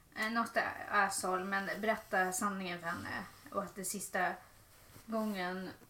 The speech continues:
eh, sista gången hon gjorde en tårta så kändes det som om hon inte alls uppskattade din-,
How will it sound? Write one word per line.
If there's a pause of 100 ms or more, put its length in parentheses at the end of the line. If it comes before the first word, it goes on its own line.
(340)
eh,
sista
gången
hon
gjorde
en
tårta
så (180)
kändes
det
som
om
hon
inte
alls
uppskattade
din-,